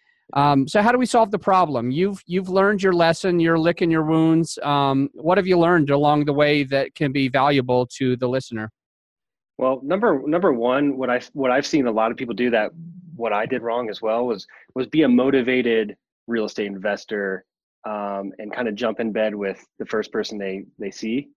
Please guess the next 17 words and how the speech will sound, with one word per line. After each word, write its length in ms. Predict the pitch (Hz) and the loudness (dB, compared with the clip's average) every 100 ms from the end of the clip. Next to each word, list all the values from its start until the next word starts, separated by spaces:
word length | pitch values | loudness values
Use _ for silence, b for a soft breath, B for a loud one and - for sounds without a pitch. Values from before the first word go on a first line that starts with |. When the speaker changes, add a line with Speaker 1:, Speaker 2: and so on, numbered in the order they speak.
| - | -8
Speaker 2:
and 80 | 113 | -4
not 200 | 110 104 | -4 -4
vet 180 | 113 | -6
them 160 | 110 98 | -4 -4
out. 260 | 104 117 - b b b b | -4 -4 -8 b b b b
And 100 | 120 | -6
so 340 | - 127 120 - - | 0 2 0 -4 -4
I 120 | 151 | 0
was 120 | 170 160 | 2 4
in 80 | |
that 140 | 147 120 | 2 2
same 160 | 143 113 | 0 0
position 400 | 113 131 120 113 | -2 -2 -2 0
where 300 | 110 110 - | 0 -2 -4
I 40 | |
really, 480 | 117 120 143 165 156 | -6 -2 2 4 6
really 300 | 143 143 131 | 6 4 4